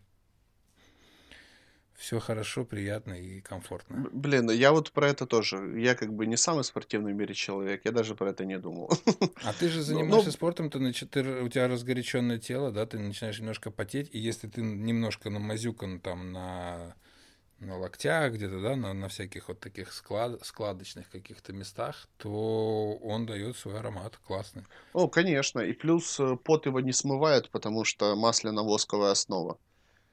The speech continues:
Speaker 2: То есть он может немножко там, пот всё-таки солёный, может, немножко с-, смоет, но по факту останется, вот, потому что н-, э,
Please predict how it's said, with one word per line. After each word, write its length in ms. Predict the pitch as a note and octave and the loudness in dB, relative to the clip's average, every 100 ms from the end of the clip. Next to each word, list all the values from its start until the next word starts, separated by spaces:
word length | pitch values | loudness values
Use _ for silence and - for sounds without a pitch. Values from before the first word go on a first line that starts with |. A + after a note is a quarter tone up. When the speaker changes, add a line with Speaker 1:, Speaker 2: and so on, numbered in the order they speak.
| _ _ _ _ | _ _ _ _
Speaker 2:
То 120 | G#2+ | 2
есть 200 | G#2+ - | 4 6
он 120 | C3+ C3 | 6 8
может 320 | C3+ B2+ - | 6 6 2
немножко 480 | C#3 F3+ G3 - - | 4 6 4 2 0
там, 320 | G#2 G2 F#2+ | 2 2 2
пот 200 | A#2+ A#2 | 0 0
всё-таки 260 | G2+ - - | -4 -4 -2
солёный, 400 | C3 C#3 D3+ G2+ | 0 2 0 0
может, 240 | F#2+ - | -2 0
немножко 400 | A#2+ D#3+ D#3 - | 2 2 2 2
с-, 340 | - - - | 0 2 2
смоет, 440 | - A2 G2+ E2+ D#2 | 2 2 2 2 -2
но 800 | - G#2+ A#2+ B2 A#2+ A2 G2+ A1+ - - - | -8 0 4 6 4 4 0 -4 -10 -14 -2
по 100 | A#2+ | -2
факту 680 | - C3 C#3 - B2 A2+ G#2 | 6 6 6 -4 -2 0 2
останется, 760 | - - B2 G#2 F2+ - - C3 - | 2 4 4 4 -2 -4 -6 -12 -14
вот, 180 | - - _ | -14 -14 _
потому 240 | - G#2 | -8 -4
что 160 | - G#2 | -2 -2
н-, 200 | G#2 - - - - - | -2 -6 -12 -16 -14 -4
э, 520 | G#2+ G2+ G2 G2 | 0 2 2 0